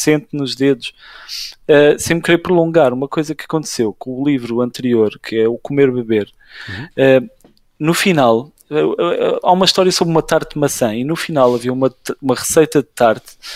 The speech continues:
Speaker 1: que é uma receita que foi passada pela minha avó, à minha mãe e por aí por diante, de várias gerações. E eu ficava muito, muito feliz e muito,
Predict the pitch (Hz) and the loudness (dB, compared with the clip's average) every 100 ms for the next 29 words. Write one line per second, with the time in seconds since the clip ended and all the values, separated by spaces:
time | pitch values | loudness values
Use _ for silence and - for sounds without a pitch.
0 | - - - - 131 127 - - 135 - | -16 -18 -20 -8 -4 -4 -4 2 2 2
1 | 143 - - 139 - 123 - 120 117 - | -8 -6 -2 -2 0 -2 2 4 2 0
2 | 117 120 120 113 120 143 127 113 107 113 | -2 0 0 2 4 4 4 0 -4 0
3 | 135 139 135 - 139 - 139 131 131 120 | 0 0 -4 -6 -8 -4 -4 -4 -6 -2
4 | 127 123 - - 123 117 117 117 107 - | -2 -2 -10 -4 0 0 2 2 0 -4
5 | 98 90 - - - - - - - 214 | -12 -14 -14 -14 -14 -14 -16 -20 -2 2
6 | 180 139 _ _ - 160 - - 185 147 | 2 0 _ _ 0 0 0 0 2 2
7 | - _ - 160 220 208 180 190 - 151 | -6 _ -10 0 2 2 0 0 0 0
8 | 139 131 117 127 147 165 - 147 131 | 2 0 -4 -8 -6 -6 -4 -2 -2